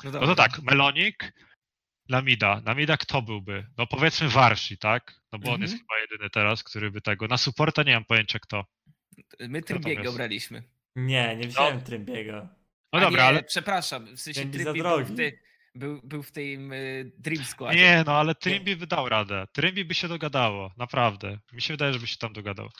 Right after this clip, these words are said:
Speaker 2: Poza tym
Speaker 3: Zamienisz
Speaker 2: nie, no.
Speaker 3: dwa koła?
Speaker 2: W ogóle co wy gadacie? W sumie dziesięć K to jest bardzo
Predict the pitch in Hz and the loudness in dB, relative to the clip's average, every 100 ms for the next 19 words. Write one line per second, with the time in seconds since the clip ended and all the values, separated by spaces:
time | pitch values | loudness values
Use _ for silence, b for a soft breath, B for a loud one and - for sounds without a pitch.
0 | B 120 131 135 135 135 131 127 131 123 | B -4 0 0 0 0 0 2 4 2
1 | 131 135 160 196 339 _ _ _ 123 113 | 0 -2 0 -2 -6 _ _ _ -6 2
2 | 156 175 - 247 139 120 113 104 107 - | 4 4 2 4 4 4 4 2 0 -2
3 | 131 143 131 - 147 - 151 151 120 131 | -2 -2 -2 -4 -4 -4 -2 -4 -4 -6